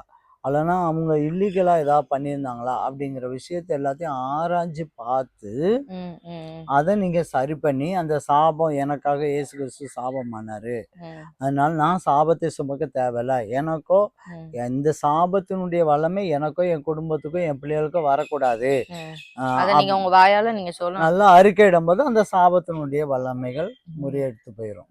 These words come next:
Speaker 2: இப்ப நீங்க இந்த விக்கிரகங்கள், ஏன்னா நிறைய பேர் நீங்க விக்கிரக பேக்ரவுண்ட்ல இருந்து தான் வந்திருக்கீங்க. அப்ப ஒரு ச-, ஒரு முறை எங்களுக்கு நாங்களே அப்பதான் ஃபர்ஸ்ட் டைமா அறிஞ்சு கொண்ட ஒரு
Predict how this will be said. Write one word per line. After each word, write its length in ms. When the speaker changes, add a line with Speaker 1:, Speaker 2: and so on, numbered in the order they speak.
Speaker 2:
இப்ப 180
நீங்க 200
இந்த 180
விக்கிரகங்கள், 600
ஏன்னா 220
நிறைய 420
பேர் 200
நீங்க 120
விக்கிரக 360
பேக்ரவுண்ட்ல 520
இருந்து 200
தான் 140
வந்திருக்கீங்க. 480
அப்ப 220
ஒரு 140
ச-, 200
ஒரு 180
முறை 300
எங்களுக்கு 400
நாங்களே 380
அப்பதான் 260
ஃபர்ஸ்ட் 260
டைமா 300
அறிஞ்சு 320
கொண்ட 280
ஒரு 200